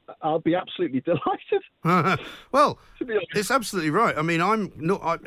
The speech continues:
Speaker 2: I'm not missing going to the pub in the way that I thought that
Speaker 1: No.
Speaker 2: I would, right? Um,
Speaker 1: Yeah.
Speaker 2: I'm, I'm, I'm constantly surprised at how everybody is dealing with it, despite the sort of occasional crazy people who complain that they, you know, they can't go out and, you know, their lives are over. Actually,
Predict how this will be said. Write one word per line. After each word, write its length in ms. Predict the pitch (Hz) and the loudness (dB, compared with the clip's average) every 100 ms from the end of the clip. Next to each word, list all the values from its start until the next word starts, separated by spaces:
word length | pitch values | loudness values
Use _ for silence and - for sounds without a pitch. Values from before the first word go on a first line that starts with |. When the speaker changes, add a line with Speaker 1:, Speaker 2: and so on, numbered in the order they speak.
| - | 0
Speaker 2:
I'm 180 | 165 165 | 0 2
not 180 | 202 | 0
missing 360 | 165 165 - 151 | 0 -4 -2 -2
going 220 | 131 135 | 0 -2
to 100 | 117 | -2
the 80 | 110 | -8
pub 340 | - 107 131 | -4 -4 -4
in 120 | 147 127 | -4 -2
the 80 | |
way 180 | 123 123 | 0 2
that 100 | 120 | 0
I 60 | 107 | -4
thought 260 | - 131 | -4 -4
that 80 | 110 | -2
Speaker 1:
No. 60 | 104 | -4
Speaker 2:
I 40 | |
would, 300 | 95 104 165 - - | -2 -2 -2 -6 -4
right? 240 | 131 196 _ _ - - | -4 -4 _ _ -20 -6
Um, 380 | 131 135 131 127 | 0 2 0 -2
Speaker 1:
Yeah. 180 | 127 175 - _ | -2 -4 -6 _
Speaker 2:
I'm, 200 | 147 156 | -4 -2
I'm, 220 | - 165 160 | 0 0 0
I'm 200 | - 151 - - | -2 -2 -4 -18
constantly 540 | - 214 240 - 131 135 | -4 -2 -2 -6 -6 -6
surprised 680 | - 117 151 147 98 90 - | -6 -6 -2 -2 -2 -8 -10
at 100 | 110 | -10
how 340 | - 135 123 113 | -4 -2 -2 -2
everybody 520 | 123 123 110 113 110 | -6 -6 -6 -4 -4
is 100 | 95 | -4
dealing 380 | - 151 202 110 | -2 -2 -2 -6
with 120 | 80 | -10
it, 200 | 104 - | -16 -16
despite 400 | - - 175 90 | -16 -6 -6 -6
the 60 | |
sort 160 | - 107 | -10 -10
of 40 | 104 | -10
occasional 460 | 104 123 110 101 | -4 -2 -2 -4
crazy 360 | 92 - 113 101 | -6 -2 -2 -4
people 320 | 95 98 95 | -8 -8 -6
who 100 | 95 90 - - | -8 -8 -12 -8
complain 480 | - 98 - 113 101 | -6 -4 -2 -2 -2
that 120 | 85 | -6
they, 200 | 98 95 | -6 -6
you 180 | 90 104 | -6 -4
know, 100 | 92 | -2
they 140 | 92 | -4
can't 240 | - 110 95 | -2 -4 -2
go 160 | 98 | -2
out 220 | 98 95 | -2 -2
and, 200 | 87 90 - - - | -6 -10 -12 -20 -10
you 80 | 110 | -6
know, 140 | 92 | -4
their 160 | 92 95 | -4 -2
lives 260 | 107 101 | -2 -2
are 100 | 98 | -2
over. 300 | 101 95 82 - - - - - | -2 -2 -8 -12 -20 -20 -14 0
Actually, 560 | 233 240 - - - | 0 0 -8 -8 -14